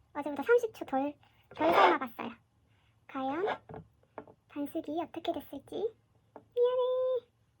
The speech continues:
흑. 짠. 팔 분 삼십 초가 더 감동란 같기도 하고. 그쵸? 팔 분 삼십 초가 감동란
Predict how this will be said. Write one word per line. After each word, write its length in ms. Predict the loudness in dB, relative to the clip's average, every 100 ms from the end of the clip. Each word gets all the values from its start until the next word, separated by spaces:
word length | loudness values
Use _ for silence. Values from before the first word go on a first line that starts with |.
| _ _ _ _ _ _ _ _
흑. 260 | -12 -12 -14 -20 _ _ _ _ _ _ _ _ _ _ _ -18 -18 _ _ -20 _ _ -18 -16 -16 -18 -20 _ _ _ _ _ _ -16 2
짠. 120 | 6 6 6 2 -2 _ _ _ -20 -20 _ _ _ _
팔 140 | -4 4
분 100 | 6
삼십 220 | 6 4
초가 200 | -2 -4 -8 _ _ _ _ _ _ _ _ _ _ _ _ _ _ _ _ _ _ _ _ _ _ -4 -4 _
더 100 | -8
감동란 360 | -4 -2 -2 -4
같기도 280 | -6 -6
하고. 280 | -6 -8 -12 -16 _ _ _ _ _ _
그쵸? 180 | -12 -10 -12 _
팔 160 | -6 -2
분 80 | 2
삼십 240 | 2 0
초가 160 | -2 -6
감동란 480 | -4 -2 -2 -2